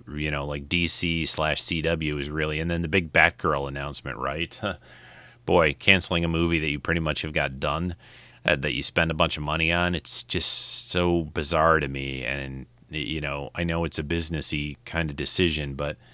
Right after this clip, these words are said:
but yeah, the only thing that's gonna be really left, well, Stargirl's coming back at the end of this month for its third season, and probably most likely its last season. I thought that's been a really fun show. I like it. Um,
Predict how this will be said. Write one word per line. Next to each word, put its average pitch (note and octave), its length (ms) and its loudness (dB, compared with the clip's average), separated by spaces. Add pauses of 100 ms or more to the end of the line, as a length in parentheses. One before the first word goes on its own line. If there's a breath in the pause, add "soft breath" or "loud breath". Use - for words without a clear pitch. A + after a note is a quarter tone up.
(760 loud breath)
but G#2 100 10
yeah, G#2 220 10
the G2 120 8
only A#2+ 180 8
thing C3+ 140 2
that's A#2+ 140 4
gonna G#2+ 140 8
be G2 120 6
really G2 280 6
left, F2+ 320 6
well, F#2 100 6
Stargirl's B2+ 600 6
coming D2 320 -2
back C#2 320 -2
at D2 60 -8
the D#2+ 100 0
end D#2 120 0
of D2 60 -2
this C#2+ 240 -6
month C#2+ 340 -6
for C#2+ 120 -4
its - 260 -4
third E2 300 2
season, D#2 400 -2
and D2+ 100 -6 (280)
probably F2+ 560 6
most D2+ 300 -2
likely D2+ 400 -4
its C2+ 140 -8
last D2 380 0
season. C2+ 480 -8 (300 loud breath)
I C#4+ 80 0
thought D#4+ 200 6
that's G2+ 180 2
been F2 220 6
a D#2 60 0
really D2+ 260 0
fun D2 280 -2
show. C#2+ 300 0
I C#2+ 120 -2
like D#2 300 -2
it. C2 260 -8 (120)
Um, C#2 480 -6